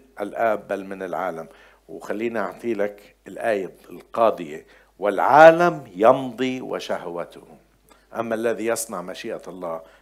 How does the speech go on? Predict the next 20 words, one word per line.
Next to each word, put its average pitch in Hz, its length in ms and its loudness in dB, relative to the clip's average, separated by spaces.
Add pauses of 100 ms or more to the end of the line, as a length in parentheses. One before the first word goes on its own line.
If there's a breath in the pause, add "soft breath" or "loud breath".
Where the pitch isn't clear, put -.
(120)
فيثبت 92 440 -10
إلى". 87 240 -14 (240 soft breath)
الدنيا 170 460 0
هاي 165 340 0
زائلة، 131 680 2 (1120)
هي 165 240 6
زائلة، 131 560 8
وكل 202 480 6
ما 196 200 10
يرغب 170 540 10
الناس 156 400 4
فيها 131 320 6 (200)
رايح. 131 640 10 (720)
بتلاقي 127 340 6
عمره 131 260 2
صار 123 280 6
تسعين، 117 640 -6 (100)
خمسة 110 240 -10
وثمانين، 104 600 -10 (160)
ثمانين، 98 500 -10